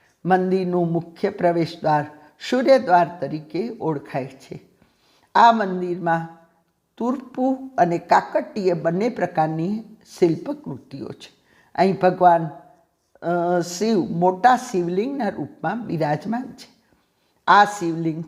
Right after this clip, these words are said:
ચૌદ ફૂટ ઊંચું ચૂનાના પથ્થરનું બનેલું છે. આ મંદિરની દેવી બાલા ત્રિપુરા સુંદરી છે.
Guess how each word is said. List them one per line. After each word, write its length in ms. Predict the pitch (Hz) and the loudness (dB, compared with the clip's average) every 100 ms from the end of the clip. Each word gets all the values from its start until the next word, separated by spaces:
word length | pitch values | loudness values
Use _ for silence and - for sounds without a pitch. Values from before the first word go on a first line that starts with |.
| - | 2
ચૌદ 340 | 220 285 - | 4 4 0
ફૂટ 540 | 233 - 185 165 - - | -8 -6 -6 -6 -12 -10
ઊંચું 580 | 185 185 - 160 147 _ _ _ - | -8 -8 -8 -10 -10 _ _ _ -4
ચૂનાના 460 | 269 311 311 240 | -2 4 4 4
પથ્થરનું 680 | 170 135 135 - 147 156 139 | 0 -2 -6 -8 -8 -6 -8
બનેલું 460 | 131 131 247 - - | -8 -10 -12 -12 -16
છે. 300 | - - _ _ _ _ _ _ - | -16 -20 _ _ _ _ _ _ 2
આ 180 | 202 | 4
મંદિરની 560 | 233 202 175 175 165 165 | 4 2 -2 -6 -6 -6
દેવી 520 | 170 165 156 170 170 | -2 -2 0 -4 -4
બાલા 360 | 160 160 170 180 | 2 4 6 4
ત્રિપુરા 640 | 180 170 185 277 320 214 | 4 -6 -8 -4 -2 0
સુંદરી 580 | - - 135 147 143 135 | -2 -10 -10 -8 -8 -12
છે. 280 | - - | -18 -20